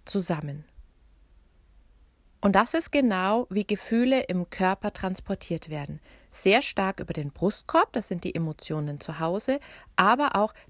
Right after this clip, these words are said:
der untere Raum zieht sich zu. Jetzt haben wir einen Konflikt, denn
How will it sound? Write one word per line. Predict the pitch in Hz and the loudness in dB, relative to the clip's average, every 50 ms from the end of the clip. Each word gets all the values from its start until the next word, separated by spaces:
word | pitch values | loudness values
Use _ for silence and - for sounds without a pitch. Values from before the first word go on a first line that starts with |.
| - | 2
der | - 233 - - - | 2 2 2 2 4
untere | 208 214 208 226 233 - 220 202 - 202 190 190 190 - _ _ - | 4 4 4 2 0 -2 -2 -2 0 0 0 0 -2 -6 _ _ -8
Raum | 165 156 156 165 165 165 175 180 190 196 | -6 -2 0 2 2 2 0 -2 -4 -6
zieht | - - - 170 165 - | -6 -4 -4 -4 -4 -6
sich | - - 180 - - | -8 -10 -10 -10 -12
zu. | - - 170 147 151 - _ _ _ - - _ _ _ _ _ _ _ - - _ _ - _ _ _ _ _ _ _ - - - - _ _ - | -12 -10 -8 -10 -10 -12 _ _ _ -20 -20 _ _ _ _ _ _ _ -20 -20 _ _ -20 _ _ _ _ _ _ _ -20 -20 -20 -20 _ _ -4
Jetzt | - 165 - - - | -4 -4 -2 0 0
haben | 170 170 175 | 0 0 0
wir | 165 | -2
einen | 165 175 185 | -2 -4 -4
Konflikt, | - - 208 202 - - 254 - - - - - - - - - - | -4 -4 -4 -4 -4 -4 -6 -6 -8 -10 -16 -18 -18 -18 -8 0 2
denn | 226 254 247 185 - | 2 2 2 0 -8